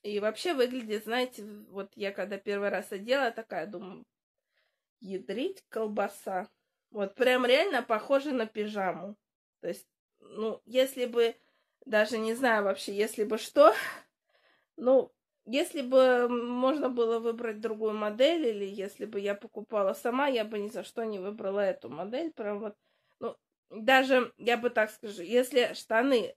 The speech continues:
были бы одноцветные, точно была бы не пижама. Вот было бы, <laughs> было бы супер.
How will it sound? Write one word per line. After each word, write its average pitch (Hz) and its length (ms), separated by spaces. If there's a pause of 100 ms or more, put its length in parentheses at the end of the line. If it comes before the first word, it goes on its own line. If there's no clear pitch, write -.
(140)
были 208 360
бы 208 160
одноцветные, 202 960 (840)
точно 254 380
была 190 340
бы 175 160
не 175 140
пижама. 160 540 (540)
Вот 247 240
было 247 300
бы, 226 240
<laughs> - 60
было 269 380
бы 254 200
супер. - 540